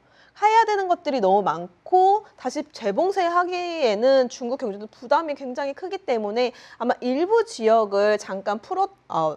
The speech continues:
조였다가 풀었다가 이런 부분들은 계속 반복적으로 나타나긴 하겠지만 우리가 예전만큼 락다운이 크게 나타날 가능성은 거의 없다라고 보는 게 맞지 않을까 싶기 때문에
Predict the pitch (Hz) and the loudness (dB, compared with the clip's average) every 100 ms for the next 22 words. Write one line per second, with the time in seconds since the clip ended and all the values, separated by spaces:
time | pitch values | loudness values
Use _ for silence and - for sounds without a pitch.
0 | - - 233 - 175 190 254 - _ - | -8 0 2 2 -2 -2 -2 -4 _ -6
1 | 392 403 277 285 220 302 349 226 220 233 | -6 -2 0 0 0 -2 -2 -4 -6 0
2 | 220 220 202 190 - - 185 220 247 240 | 0 -2 -8 -18 -18 -14 -12 -8 -6 -6
3 | 208 147 - 208 196 208 285 320 - 214 | -6 -8 -10 -14 -12 -10 -8 -8 -10 -8
4 | 214 185 185 165 170 285 359 320 240 220 | -6 -2 -2 -2 -2 -4 -4 -6 -8 -8
5 | 170 - 220 214 170 - _ - 240 - | -8 -2 0 0 -2 -8 _ -12 -12 -12
6 | - 427 175 - 240 220 202 165 185 190 | -8 -2 -2 -2 -6 -6 -6 -8 -10 -10
7 | 165 190 320 381 - _ _ 196 180 233 | -8 -4 -4 -6 -18 _ _ -4 -2 -2
8 | 311 359 - _ - - - 277 381 - | -2 -4 -10 _ -18 -4 0 2 0 -8
9 | _ 214 185 226 - 247 277 262 240 220 | _ -8 -6 -6 -4 -2 0 2 2 0
10 | 190 202 170 220 170 175 262 - - 311 | -2 0 -2 -4 -4 -4 -6 -14 -14 -8
11 | 320 262 220 262 | -6 -4 0 0